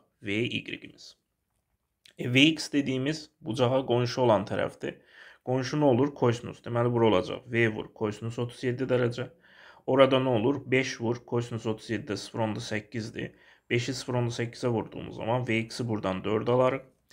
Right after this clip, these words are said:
V Y-i isə V vur sinus otuz yeddidir. O da beş vur sıfır onda altıdan, burada üç olur.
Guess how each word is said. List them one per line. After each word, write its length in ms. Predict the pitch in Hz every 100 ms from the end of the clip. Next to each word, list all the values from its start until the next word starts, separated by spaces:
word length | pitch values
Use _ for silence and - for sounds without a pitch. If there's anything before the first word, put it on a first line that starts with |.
| - - - -
V 120 | 135
Y-i 400 | 156 156 139 127
isə 240 | 123 151 139 117
V 120 | 135 135
vur 160 | 139 -
sinus 340 | 151 139 117
otuz 240 | 104 95 -
yeddidir. 500 | 98 95 95 143 185 - _
O 120 | 131
da 140 | 127 -
beş 260 | 143 143
vur 80 | 120
sıfır 320 | 107 - 107
onda 120 | 98 98
altıdan, 380 | 98 - 160
burada 220 | - - 123
üç 220 | 120 -
olur. 240 | - -